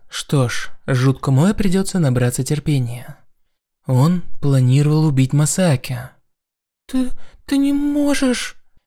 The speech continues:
закричала Ая, схватив жуткого Э.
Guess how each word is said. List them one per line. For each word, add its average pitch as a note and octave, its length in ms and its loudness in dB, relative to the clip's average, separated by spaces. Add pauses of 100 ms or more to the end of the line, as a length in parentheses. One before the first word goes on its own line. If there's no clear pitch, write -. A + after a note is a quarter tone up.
(100)
закричала C3 760 2
Ая, B2 180 2
схватив B2 420 0
жуткого A#2+ 480 0
Э. B2 380 -2